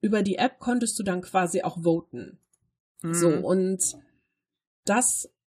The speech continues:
Speaker 1: haben die echt ganz gut gemacht. Früher war das ja wirklich stundenlang, diese Punktevergabe. Und
Speaker 2: Oh
Speaker 1: jetzt
Speaker 2: Gott.
Speaker 1: ist es so gewesen,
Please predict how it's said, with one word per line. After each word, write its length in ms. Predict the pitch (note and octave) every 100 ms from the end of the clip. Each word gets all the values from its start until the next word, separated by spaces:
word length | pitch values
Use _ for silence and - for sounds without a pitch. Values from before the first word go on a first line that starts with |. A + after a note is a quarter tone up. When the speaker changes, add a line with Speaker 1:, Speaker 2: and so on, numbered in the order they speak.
| _
Speaker 1:
haben 220 | G3+ A3 B3+
die 120 | A#3
echt 240 | A#3+ -
ganz 280 | B3+ A#3 -
gut 220 | G#3+ G#3
gemacht. 680 | - F3+ E3 F4 - - - - _
Früher 420 | F#3+ - B3 A#3+
war 120 | A3+
das 160 | A3 G#3+
ja 140 | G3
wirklich 260 | G3+ G3 -
stundenlang, 720 | - G#3+ B3 - F3 F#3 G3+
diese 200 | F3+ E3+
Punktevergabe. 1080 | E3+ G#3 G#3 D#3 C3 C#3 C3 C#3 - G2+ -
Und 100 | -
Speaker 2:
Oh 60 | E3+
Speaker 1:
jetzt 140 | F#3 F#3
Speaker 2:
Gott. 180 | D#3
Speaker 1:
ist 60 | -
es 160 | G3+ -
so 160 | G#3+
gewesen, 640 | G#3 G3+ G3+ G#3 A3+ A#3+